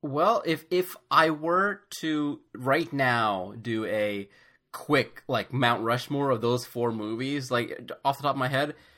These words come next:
Jurassic Park, first movie I watched in America, uh, The Ten Commandments, because I have very fond memories of watching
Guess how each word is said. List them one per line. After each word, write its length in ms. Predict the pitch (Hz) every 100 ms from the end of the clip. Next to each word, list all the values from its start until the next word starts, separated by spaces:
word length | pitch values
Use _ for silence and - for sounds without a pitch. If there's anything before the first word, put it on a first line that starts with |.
| _ -
Jurassic 500 | 104 107 113 117 -
Park, 520 | - 160 214 220 - _ _ _
first 340 | - 147 131 151
movie 260 | 143 131
I 80 | 120
watched 500 | 110 117 117 120 -
in 120 | 131 113
America, 600 | 101 101 120 147 151 - _ _ _ _ _ -
uh, 160 | 110
The 120 | 104
Ten 300 | - - 139
Commandments, 760 | 139 127 117 117 127 139 147 - - 101
because 440 | 110 - 110 104 -
I 100 | 104
have 160 | 107
very 200 | 104 110
fond 240 | 107 110 104
memories 340 | 101 104 98
of 160 | 98 95
watching 640 | 98 101 107 - 101 95